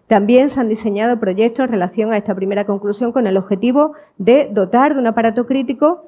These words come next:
que nos permita deconstruir estos mensajes machistas en redes sociales.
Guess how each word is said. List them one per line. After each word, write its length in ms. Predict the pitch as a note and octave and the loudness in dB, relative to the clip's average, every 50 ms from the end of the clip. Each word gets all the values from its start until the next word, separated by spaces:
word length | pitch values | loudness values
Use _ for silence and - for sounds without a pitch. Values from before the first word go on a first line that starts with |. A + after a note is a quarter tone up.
| _ _ _ _ _ _ _ _ _ _ _ _ _ _ _ _ _ _ _ _ _ _ _ | _ _ _ _ _ _ _ _ _ _ _ _ _ _ _ _ _ _ _ _ _ _ _
que 120 | - A#3 B3 | 2 4 4
nos 120 | C#4 D4 | 4 2
permita 480 | - B3 G3+ G#3+ A#3+ A#3 E4+ D#4+ D#4 - | 0 0 0 0 0 0 0 -2 -2 0
deconstruir 840 | A3+ G#3 A3+ A3 G#3+ G#3 G3+ - - G3 F#3+ G#3 A3 C#4+ D4 - - - | 0 0 2 2 2 0 0 0 2 2 4 4 4 2 -2 -4 0 0
estos 240 | G#3+ A3 A3 A#3+ | 0 0 0 -2
mensajes 720 | A#3 A3+ G#3+ A3+ A3+ A#3+ C4 B3+ C4+ C4 - C#4+ D4 D4 D4 D4 - - _ _ _ - | -2 -2 -2 -2 -2 0 0 0 0 0 0 0 0 0 -2 -6 -14 -20 _ _ _ -6
machistas 880 | F#3 F3+ F3+ - - - C4 C4+ C4 C4 - - D4 C#4+ D4+ E4+ E4 - - _ _ _ | -4 -4 -4 -4 -4 -2 -2 -2 -2 -2 -2 2 2 2 2 2 -2 -6 -14 _ _ _
en 360 | - - G#3+ A#3+ C4+ D4 - - - | 0 2 2 2 2 0 -2 -6 -8
redes 360 | G3 G#3 G3+ F#3+ F#3 F#3+ F#3 | -4 -2 0 0 0 -2 -2
sociales. 640 | - G3+ F3+ - - G#3 F#3 F#3 F3 F3 F3 F3+ | -4 -4 -6 -4 -2 -2 -2 0 -2 -2 -4 -6